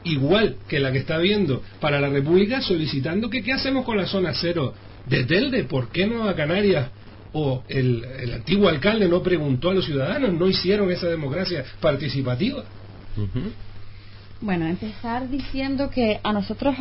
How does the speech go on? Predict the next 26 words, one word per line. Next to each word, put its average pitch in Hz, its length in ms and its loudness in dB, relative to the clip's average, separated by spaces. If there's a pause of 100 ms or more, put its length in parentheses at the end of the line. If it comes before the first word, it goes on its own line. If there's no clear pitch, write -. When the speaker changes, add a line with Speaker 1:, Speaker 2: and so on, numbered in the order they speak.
Speaker 3:
em, 214 400 0
yo 196 160 4
empecé 240 260 4
mi 254 120 8
intervención 214 460 2
anterior 226 460 0
diciendo 214 480 -6
claramente 214 540 -4
que 233 80 -4
respetaba 196 680 2 (420)
la 175 120 -2
justicia 226 800 -2
y 196 160 -2
que 175 320 -2
respetaba 165 680 -2
la, 160 680 -2 (280)
la 160 120 2
presunción 165 460 4
de 196 60 8
inocencia. 190 720 6
Speaker 2:
Cierto. 90 420 -2 (400)
Speaker 3:
Simplemente, 214 680 4 (160)
sin 220 120 2
entrar 202 440 6
a 185 100 4
valorar 180 600 6